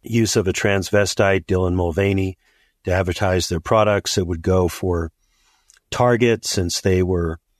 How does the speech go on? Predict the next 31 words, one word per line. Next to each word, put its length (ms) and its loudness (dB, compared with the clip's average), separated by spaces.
really 260 2
celebrating 680 2
and 140 -6
pushing 560 -2
L 160 0
G 160 0
B 180 0
T 180 -2
Q 200 -2
products, 580 0
including 420 0
products, 600 -2
uh, 100 -4
that 160 0
could 140 0
help 320 0
women, 480 0
uh, 140 -4
look 240 0
like 200 0
men 280 0
and 120 -2
men 200 0
look 200 -2
like 200 -2
women 340 -2
and 140 -4
so 200 -2
on. 180 -6
That's 340 -2
the 400 4